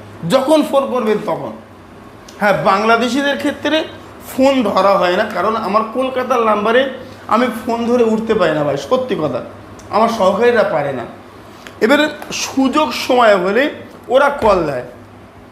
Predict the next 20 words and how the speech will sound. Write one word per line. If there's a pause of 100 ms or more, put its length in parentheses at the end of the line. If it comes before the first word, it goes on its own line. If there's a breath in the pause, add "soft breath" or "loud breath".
(920 loud breath)
সব
থেকে
বড়
কথা
হচ্ছে
বাংলাদেশিদের
ক্ষেত্রে
দেখেন, (280)
আচ্ছা,
কমেন্ট
বক্সে
লেখেন,
"লা
ইলাহা (320)
ইল্লাল্লাহু (140)
মুহাম্মাদুর
রাসূলুল্লাহ", (100)
ইমানের
কলমা (300)
লেখেন।